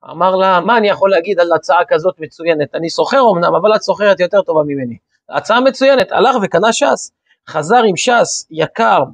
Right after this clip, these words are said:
מפואר, בגלל שהתפרסם שבבית שלו יש ש"ס יקר ושלם, אז כל התושבים של העיר נהרו אליו, ביניהם היו תלמידי חכמים שהיו נלחמ-, נלחמים במלחמתה של תורה. הוא הקצה חדר אחד,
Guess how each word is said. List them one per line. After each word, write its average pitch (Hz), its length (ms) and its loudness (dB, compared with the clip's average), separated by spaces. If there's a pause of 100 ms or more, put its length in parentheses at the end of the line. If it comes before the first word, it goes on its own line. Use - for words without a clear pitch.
(140)
מפואר, 175 600 2 (420)
בגלל 180 300 0
שהתפרסם 180 1080 0
שבבית 175 440 2
שלו 175 220 2
יש 196 260 0
ש"ס 202 420 0
יקר 175 420 2
ושלם, 156 480 2 (340)
אז 147 140 -16
כל 285 220 2
התושבים 240 500 0
של 208 200 0
העיר 269 340 4 (300)
נהרו 202 360 4
אליו, 247 320 2 (260)
ביניהם 233 360 0
היו 240 160 2
תלמידי 226 400 0
חכמים 214 560 0
שהיו 220 440 4
נלחמ-, 196 380 0 (220)
נלחמים 220 520 2
במלחמתה 240 500 2
של 240 160 -2
תורה. 240 320 4 (300)
הוא 185 120 -8
הקצה 233 320 -2
חדר 214 340 2
אחד, 208 260 0